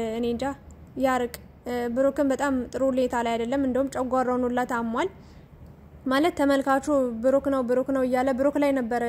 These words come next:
ጣቱን ሲቀስር የነበረው። እና በዛ ምክንያት ብሩክም ተናዷል፣ ደብሮታል። እኔ ምን አደረግኩኝ አይነት ነገር ነው። እና፣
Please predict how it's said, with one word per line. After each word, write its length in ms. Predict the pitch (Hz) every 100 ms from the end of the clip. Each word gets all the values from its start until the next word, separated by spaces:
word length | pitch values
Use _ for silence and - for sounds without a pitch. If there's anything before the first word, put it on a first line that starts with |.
| 233
ጣቱን 380 | - 240 254 254
ሲቀስር 440 | 247 - 262 - 254
የነበረው። 480 | 240 233 220 240 240
እና 120 | 311 349 - - -
በዛ 180 | 311 359
ምክንያት 360 | 339 320 339 330
ብሩክም 360 | 277 294 330 285
ተናዷል፣ 560 | 269 262 254 220 254 320 -
ደብሮታል። 640 | 269 233 262 247 262 320 -
እኔ 140 | 247 269
ምን 180 | 269 247
አደረግኩኝ 600 | 247 240 226 247 - 247 233
አይነት 260 | 233 254 247
ነገር 320 | 240 240 240
ነው። 160 | 226
እና፣ 120 | 226